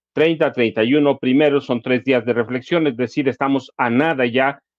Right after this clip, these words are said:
estamos, lo decías tú, en la recta final y da la impresión, más allá de Massive Caller, que la misma Xochitl Gálvez había dicho en otras ocasiones que cualquiera puede comprar sus encuestas, ella ya sabe que sí. Más allá de eso, sí, ya da la impresión de que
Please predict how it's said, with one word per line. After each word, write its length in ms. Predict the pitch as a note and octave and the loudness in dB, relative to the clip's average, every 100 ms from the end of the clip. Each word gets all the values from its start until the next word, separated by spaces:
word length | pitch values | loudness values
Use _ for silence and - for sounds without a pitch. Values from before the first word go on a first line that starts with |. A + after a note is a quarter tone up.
| _ - | _ -4
estamos, 460 | A2 - C#3+ C#3+ | -4 0 0 0
lo 140 | B2 A2+ | 2 2
decías 380 | A2+ C#3+ C3 | 0 0 -2
tú, 200 | - D3 | 0 0
en 160 | C#3 B2+ | 2 2
la 80 | A2+ | 2
recta 360 | A#2+ C#3 C#3 | 2 0 -2
final 380 | B2 C#3 D3 D#3 | -2 0 0 -2
y 200 | B2+ C3 B2 | 0 0 2
da 200 | C3+ D3 | 2 2
la 160 | C#3+ | 2
impresión, 460 | C3 C3 C#3+ E3 D3+ | 0 0 0 2 2
más 220 | F3 F3+ | 2 0
allá 260 | C#3 C#3 C#3+ | 0 2 2
de 160 | B2 | 0
Massive 400 | A2 C3+ - C3+ - | 0 -2 -2 -6 0
Caller, 380 | E3 C#3+ D#3+ | 2 4 0
que 120 | D3+ A#2 | 0 0
la 120 | A2+ | 0
misma 320 | B2 B2+ C3 | 0 0 -2
Xochitl 360 | C#3 C3+ D3+ C#3 | -2 -6 -4 0
Gálvez 420 | D#3 C3 D3 - _ _ _ _ | 0 0 -4 -4 _ _ _ _
había 320 | A2 G#2+ B2 | -6 0 2
dicho 280 | C3 C#3 B2+ | 2 0 -2
en 100 | B2+ | 0
otras 280 | C3 C3+ B2+ | 0 -2 -2
ocasiones 500 | A#2 C3+ B2 E3 C3 | -2 -2 -2 -2 0
que 140 | A2 | -2
cualquiera 560 | - A2 G#2+ D3 D3 B2+ | 0 0 0 0 0 0
puede 280 | - D3 C#3 | 2 4 4
comprar 420 | C3+ A#2+ C#3 C#3 | 2 -4 0 -2
sus 180 | B2+ C3 | -4 -4
encuestas, 500 | D3 C3 D#3 C#3+ D#3+ | -4 2 2 2 -2
ella 180 | A#2 G#2+ G#2 | 0 0 2
ya 160 | A2+ | 0
sabe 280 | - A#2+ B2+ | 0 -2 0
que 140 | D3 | -2
sí. 280 | C3+ F3+ G3 _ _ _ _ _ | -2 -2 -4 _ _ _ _ _
Más 200 | G3 A3 | -2 0
allá 240 | G3 E3+ | 2 2
de 160 | E3 E3 | 4 4
eso, 220 | F3+ D#3 | 4 0
sí, 260 | - G3+ B2+ | 0 -4 0
ya 220 | C3 C#3 | 2 2
da 180 | B2 C3 | 2 2
la 120 | C3 | 2
impresión 520 | B2+ A#2+ A#2+ D3+ C#3+ | 0 -2 -2 2 2
de 160 | C3 A#2+ | 2 -2
que 340 | - A2+ G#2+ | -2 2 2